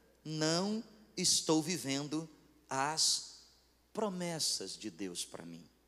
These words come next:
Por que que eu ainda não estou vivendo?" E aí já ficou fácil de saber a resposta, né, gente? Por que que eu não estou vivendo? Porque eu não estou fazendo o si. Porque não estou me enquadrando dentro do si.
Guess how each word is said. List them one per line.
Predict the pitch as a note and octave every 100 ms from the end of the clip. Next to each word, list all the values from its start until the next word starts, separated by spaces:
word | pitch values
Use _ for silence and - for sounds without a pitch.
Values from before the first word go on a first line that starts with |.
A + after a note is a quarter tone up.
| _ _ _ _ _ _ _
Por | E4 D#4+ -
que | - -
que | -
eu | B3+
ainda | A3 G#3+ F#3+
não | F3+ E3
estou | D#3 - - D3
vivendo?" | D3 B2+ A2 F#2 - _ _ _ _ _ _ _ _
E | G3+
aí | F#3
já | F#3
ficou | - G#3
fácil | - F3+ F3+
de | F3+
saber | F3 F3
a | F#3
resposta, | F#3 - F3+ F3 F3+
né, | F3+
gente? | E3+ A#2+ A2+ - _ _ _ _ _
Por | G3 F#3+
que | F#3+
que | -
eu | D#3+
não |
estou | D#3 D3+
vivendo? | C#3+ C#3+ B3+ E4 - - - _ _ _ _ _ _
Porque | E3+ E3+ C#3 -
eu | D3+
não | D3+
estou | D#3 D3+
fazendo | - C#3+ C3+ C3+
o | D#3+
si. | - - C3 B2+ - _ _ _ _ _ _ _ _ _ _ _ _ _ _ _ _ _ _ - - -
Porque | F#3+ D#3 -
não | F3 F#3
estou | - - F3
me | E3+ F3
enquadrando | F3 - D3+ B2+ C#3+ F#3 F#3+ D#3
dentro | D3 D3 -
do |
si. | D3 - D3+ D3